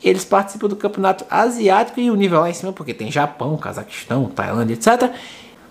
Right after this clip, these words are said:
E ele também esteve na Olimpíada e não só esteve, ele foi pódio dessa categoria menos sessenta.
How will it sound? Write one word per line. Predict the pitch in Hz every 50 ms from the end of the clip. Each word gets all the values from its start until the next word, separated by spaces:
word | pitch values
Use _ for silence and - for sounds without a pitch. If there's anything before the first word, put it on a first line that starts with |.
| - -
E | 180 202 233
ele | 277 277
também | 285 320 302 269 285 320 370 381
esteve | 370 - - - - - 330 370 339 359
na | 349 311
Olimpíada | 311 269 247 - - 262 285 294 320
e | 349 349
não | 359 370 403 453 440
só | 440 466 480 480
esteve, | 415 - - - 226 247 262
ele | 269 269
foi | 262 - 269 226 -
pódio | - - - 214 220 277 339 370 254
dessa | 226 - -
categoria | - - 226 - - 226 208 208 240 240
menos | 233 214 208 220 254 247
sessenta. | - 302 302 302 - - - 156 175 196 196 - -